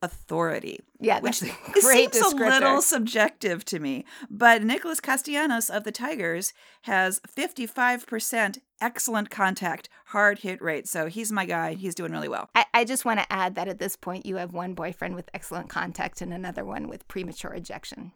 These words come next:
Speaker 2: Just, just keeping track.
Speaker 1: Thank you for that. So noted. <laughs> I also have one with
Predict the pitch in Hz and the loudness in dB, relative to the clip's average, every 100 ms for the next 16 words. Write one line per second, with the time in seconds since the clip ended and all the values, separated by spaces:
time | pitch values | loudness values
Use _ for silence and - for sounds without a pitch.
0 | _ - 208 - 220 - 190 - 151 - | _ -4 -4 -2 -6 -4 -8 -8 -10 -10
1 | 135 - _ _ _ _ _ _ - 190 | -12 -16 _ _ _ _ _ _ -4 -2
2 | 185 208 214 180 - - - 202 180 190 | -2 -4 -4 0 0 0 0 4 4 4
3 | 170 156 - - _ _ - 294 - 247 | 2 0 -4 -10 _ _ 2 2 2 -4
4 | - - 254 269 285 294 269 247 247 233 | -4 2 6 6 6 4 4 4 2 4
5 | 233 240 | 0 -2